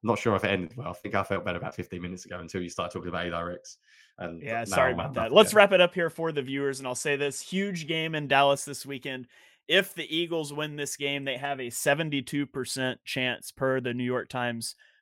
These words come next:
Speaker 2: playoff simulator, to secure the one seed.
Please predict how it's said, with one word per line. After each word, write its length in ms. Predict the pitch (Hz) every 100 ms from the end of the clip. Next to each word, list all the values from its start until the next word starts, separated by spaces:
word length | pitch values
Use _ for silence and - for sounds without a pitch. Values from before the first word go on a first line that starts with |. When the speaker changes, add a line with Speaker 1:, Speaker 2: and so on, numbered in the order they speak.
| _
Speaker 2:
playoff 280 | - 127 127
simulator, 640 | - 127 123 123 123 123 117 _ _ _ _
to 240 | - 160 156
secure 480 | - 135 - 139 131
the 100 | 117
one 220 | 113 110
seed. 360 | - 87 73